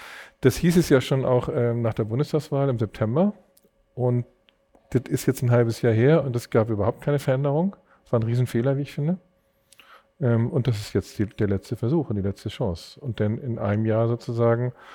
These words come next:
mit klaren Entscheidungen, äh, thematischen Entscheidungen und auch mit einer Führung, die am Ende auch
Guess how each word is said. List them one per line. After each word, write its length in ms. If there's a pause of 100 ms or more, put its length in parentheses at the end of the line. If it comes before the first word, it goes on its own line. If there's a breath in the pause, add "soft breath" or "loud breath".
(400 loud breath)
mit 140
klaren 440
Entscheidungen, 1200
äh, 40
thematischen 500
Entscheidungen 600
und 180
auch 120
mit 160
einer 80
Führung, 500
die 220
am 180
Ende 380
auch 400